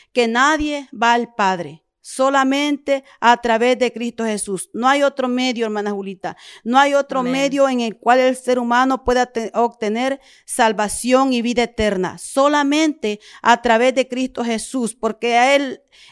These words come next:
Speaker 1: Él a eso vino, a pagar el precio por cada uno de nosotros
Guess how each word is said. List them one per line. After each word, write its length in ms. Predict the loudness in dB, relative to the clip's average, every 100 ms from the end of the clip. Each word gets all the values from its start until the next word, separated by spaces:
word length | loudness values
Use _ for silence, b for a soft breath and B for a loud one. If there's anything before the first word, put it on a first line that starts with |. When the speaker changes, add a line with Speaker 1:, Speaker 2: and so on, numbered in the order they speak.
| _
Speaker 1:
Él 340 | 4 4 4
a 200 | 4 4
eso 280 | 4 0 -4
vino, 460 | -2 -2 -2 -4 -6
a 240 | -2 -2 0
pagar 260 | -2 0
el 180 | -2 -4
precio 480 | -4 -2 -2 -2 -6
por 200 | -6 -4
cada 240 | 0 2
uno 180 | 0 -2
de 80 | -6
nosotros 680 | -8 -8 -6 -6 -6 -10